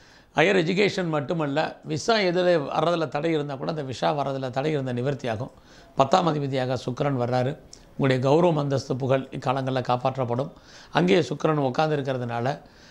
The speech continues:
உங்களுடைய கவர்மெண்ட்டால் உங்களுக்கு சகாயம், கவர்மெண்ட்ல எக்ஸாம் எழுதியிருந்தா பாஸ் பண்ணுவதற்கான ஒரு வாய்ப்பு,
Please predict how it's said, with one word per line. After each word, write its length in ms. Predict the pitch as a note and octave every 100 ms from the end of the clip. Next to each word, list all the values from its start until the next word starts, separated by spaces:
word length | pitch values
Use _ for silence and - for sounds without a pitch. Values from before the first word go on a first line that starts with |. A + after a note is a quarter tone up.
| -
உங்களுடைய 840 | - D#3+ D#3+ D3 C#3+ C#3 C3 A#2+ A#2+ - - -
கவர்மெண்ட்டால் 460 | D3 D#3+ F#3+ F3+ F3+
உங்களுக்கு 360 | E3+ C3+ C3 A#2+
சகாயம், 460 | - A#2+ C#3 D3 - - -
கவர்மெண்ட்ல 440 | D#3 A3+ A3+ F3+ E3+
எக்ஸாம் 260 | D3+ G3 F3+
எழுதியிருந்தா 400 | D3+ D3 C#3 C3+
பாஸ் 280 | C3+ C#3+ D3+
பண்ணுவதற்கான 520 | C#3+ B2+ A#2+ A#2+ A#2
ஒரு 120 | A#2
வாய்ப்பு, 520 | A2+ C3 A#2+ - -